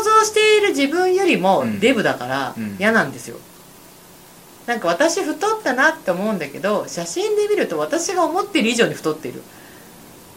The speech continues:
Speaker 2: この前も、あの、五千メートル測って二分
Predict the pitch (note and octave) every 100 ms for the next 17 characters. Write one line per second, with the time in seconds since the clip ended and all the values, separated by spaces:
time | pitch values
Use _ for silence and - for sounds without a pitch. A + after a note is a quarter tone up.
0 | - - - - - - - - G3 A3
1 | A3+ D#3+ B2+ A#2+ A#2+ B2 A#2+ A2+ - -
2 | - - D#3 D3+ F3+ F3+ F3+ C3+ G#2+ G2+
3 | A2 - - G#3+ D#3 E3 A2+